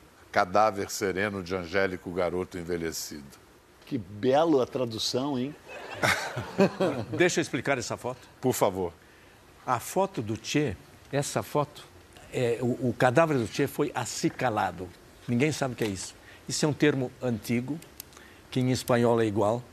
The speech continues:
Speaker 3: ao português, que foi embelezado, porque ele estava tão diferente quando ele é ca-, quando ele é ferido e capturado, ele é ferido.
Speaker 1: No
Speaker 3: É,
Speaker 1: dia oito.
Speaker 3: no dia oito de outubro, ele estava tão diferente, tão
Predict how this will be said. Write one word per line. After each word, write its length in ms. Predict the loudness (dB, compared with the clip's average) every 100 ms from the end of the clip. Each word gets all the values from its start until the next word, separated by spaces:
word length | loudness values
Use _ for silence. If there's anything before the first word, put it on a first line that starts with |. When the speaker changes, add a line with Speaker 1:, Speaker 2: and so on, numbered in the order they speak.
| -6
Speaker 3:
ao 80 | -4
português, 640 | -4 -4 -6 -8 -8 -10 -18 -20 -20 -18
que 80 | -16
foi 340 | 0 2 2
embelezado, 880 | 2 2 4 4 4 4 0 0 -6 -14 -14
porque 140 | -2 0
ele 80 |
estava 420 | 0 2 2 2 -4 0
tão 260 | 2 2 0
diferente 920 | -2 -2 2 2 2 0 -2 -8 -10 -12 -10
quando 160 | -2 2
ele 160 | 2 0
é 40 |
ca-, 240 | 0 -2 -2
quando 180 | 0 4
ele 120 | 4
é 40 | 4
ferido 580 | 4 4 4 2 -2 -6 -18 -20 -14 -8
e 80 | 0
capturado, 720 | 0 2 2 2 2 -2 -4
ele 120 | -2
é 40 | 0
ferido. 360 | 2 2 -2 -6 -20 -20 -8
Speaker 1:
No 140 | -2 2
Speaker 3:
É, 20 |
Speaker 1:
dia 220 | 6 6
oito. 500 | 6 6 4 0 -4
Speaker 3:
no 100 | -2
dia 220 | 2 4
oito 320 | 6 4 4
de 80 | 0
outubro, 500 | 0 -2 -2 -2 -6 -12 -20 -20 -20 -4
ele 200 | 0 2
estava 360 | 2 2 2 -2 -4 2
tão 220 | 2 2
diferente, 640 | 0 0 0 -2 -6 -10 -16 -18 -20 -20 -20 -4
tão 180 | 0 0